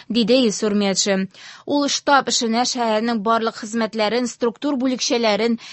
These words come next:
Игелекле Казан коммерциягә нигезләнмәгән автоном оешмасын кушылырга чакырды. Һәр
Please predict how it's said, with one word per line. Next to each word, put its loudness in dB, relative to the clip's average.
Игелекле 0
Казан 2
коммерциягә 0
нигезләнмәгән 0
автоном 0
оешмасын -2
кушылырга -2
чакырды. -2
Һәр 2